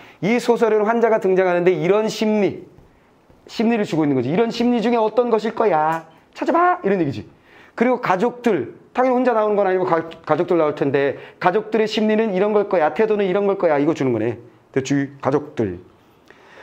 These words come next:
환자의 감정에 공감하고 환자의 요구를 존중하되 환자를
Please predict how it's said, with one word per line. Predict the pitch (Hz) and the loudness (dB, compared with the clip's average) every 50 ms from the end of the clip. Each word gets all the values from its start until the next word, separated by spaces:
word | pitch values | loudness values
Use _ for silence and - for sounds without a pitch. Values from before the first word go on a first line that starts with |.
| - - - - | -20 -20 -20 -6
환자의 | - - 226 240 247 233 233 240 240 233 233 | 0 0 2 2 2 2 2 2 2 0 0
감정에 | - 165 170 185 175 180 190 202 202 | 0 -2 0 0 0 0 0 0 0
공감하고 | 196 - 160 170 180 185 180 196 185 165 147 131 135 | 0 0 0 2 2 2 2 2 0 0 -2 -2 0
환자의 | 139 208 208 214 190 220 220 214 170 | 0 0 0 2 0 2 2 2 0
요구를 | 160 165 156 160 185 196 185 | 0 0 0 0 0 -2 -2
존중하되 | 190 - 156 170 185 175 180 196 160 139 120 131 107 - - - - - | -2 -2 0 0 0 0 0 0 0 0 0 -2 -2 -4 -6 -10 -12 -10
환자를 | - - 220 226 233 220 226 233 226 | -4 -2 0 0 2 2 2 2 2